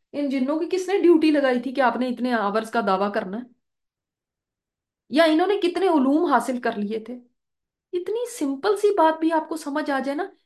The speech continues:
as it is पहुंचा दे, लेकिन as it is, अपनी तरफ से मिला मिला के ना पहुंचाएं। जिसको भी बैठे,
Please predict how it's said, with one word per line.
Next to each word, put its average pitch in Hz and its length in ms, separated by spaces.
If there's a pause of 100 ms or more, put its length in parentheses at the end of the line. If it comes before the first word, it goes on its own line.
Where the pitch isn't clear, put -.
(120)
as 320 360
it 370 200
is 427 240
पहुंचा 226 340
दे, 214 280
लेकिन 359 180
as 285 360
it - 100
is, 185 140 (600)
अपनी 311 300
तरफ 330 160
से 311 100
मिला 240 320
मिला 269 240
के 269 120
ना 339 120
पहुंचाएं। 220 420 (960)
जिसको 349 640
भी 381 140
बैठे, 220 600